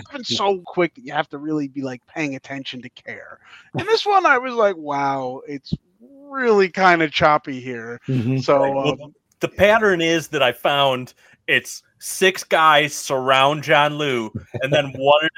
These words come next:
Speaker 3: a time, they come at him while he kicks them in the face.
Speaker 1: Yeah.
Speaker 2: Yeah.
Speaker 1: <laughs> And what's up with the costumes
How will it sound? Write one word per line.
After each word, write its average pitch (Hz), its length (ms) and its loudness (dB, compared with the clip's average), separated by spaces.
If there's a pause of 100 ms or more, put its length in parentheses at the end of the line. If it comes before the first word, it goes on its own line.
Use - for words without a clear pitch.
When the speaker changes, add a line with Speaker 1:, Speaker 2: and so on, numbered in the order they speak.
Speaker 3:
a - 60 -20
time, 135 480 2
they 131 160 -2
come 160 300 -2
at 156 240 2
him 123 240 -4
while 120 180 2
he 135 200 -12
kicks - 260 -10
them 135 160 -8
in 123 100 -6
the 113 80 -6
face. - 540 -8 (220)
Speaker 1:
Yeah. 127 140 -2 (380)
Speaker 2:
Yeah. 139 220 0 (100)
Speaker 1:
<laughs> - 560 -8
And 240 140 2
what's 381 200 2
up 480 140 6
with 427 120 0
the 302 80 2
costumes 170 800 0